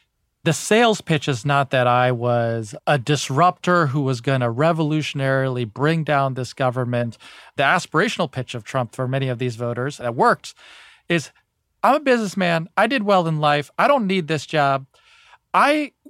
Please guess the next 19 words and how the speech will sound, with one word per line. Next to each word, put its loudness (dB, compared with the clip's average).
game 2
this -4
system -8
for 2
myself. 2
I 4
know 4
how 2
this -2
system -4
is -8
corrupt. -12
I 0
know 2
how 2
it -6
works. -10
And 2
now 2